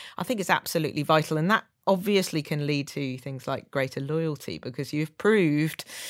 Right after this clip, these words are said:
that you're listening, and loyalty is not a one-way affair. I keep saying if you, if you look at human loyalty, it's, it's a give-take relationship. Um, and I think, uh, it's act-,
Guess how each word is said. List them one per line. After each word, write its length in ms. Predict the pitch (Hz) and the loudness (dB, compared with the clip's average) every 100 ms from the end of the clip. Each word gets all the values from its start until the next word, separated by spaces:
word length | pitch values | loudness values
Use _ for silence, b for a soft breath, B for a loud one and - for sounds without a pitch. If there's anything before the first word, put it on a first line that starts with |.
| B B B B | B B B B
that 120 | - 185 | -8 -2
you're 180 | 262 | 0
listening, 520 | 254 320 294 311 269 226 | 2 2 2 4 4 4
and 140 | 214 | 8
loyalty 480 | 247 370 330 277 233 | 8 6 2 0 0
is 160 | 202 | -2
not 260 | 220 226 220 | -2 -4 -2
a 100 | 208 | -4
one-way 440 | 190 202 190 185 | -2 -4 -2 0
affair. 440 | 175 - 190 180 127 | -2 0 -2 0 -2
I 60 | |
keep 220 | 131 170 - | -4 -8 -4
saying 220 | 165 156 | -4 -4
if 140 | 147 | -2
you, 140 | 175 170 | -2 -2
if 140 | 170 | -4
you 60 | 185 | -4
look 180 | 226 240 | -4 -6
at 60 | |
human 400 | - - 214 185 | -8 -6 -4 -4
loyalty, 560 | 147 127 107 - 98 - _ | -4 -4 -6 -8 -10 -10 _
it's, 280 | 147 139 - | -6 -6 -6
it's 200 | - 165 | -4 -4
a 20 | 170 | -4
give-take 460 | 160 - 131 - | -6 -4 -6 -4
relationship. 640 | 143 151 165 - 208 - - _ _ | -2 -2 -2 -4 -2 -4 -4 _ _
Um, 560 | 156 147 147 147 147 151 B B B | -2 0 0 0 0 -4 B B B
and 360 | - 147 147 139 | 0 2 0 -2
I 80 | |
think, 360 | 156 180 160 - | -2 -4 -4 0
uh, 160 | 151 131 | 0 0
it's 180 | 180 - | -2 -4
act-, 320 | - - - | -8 -10 -12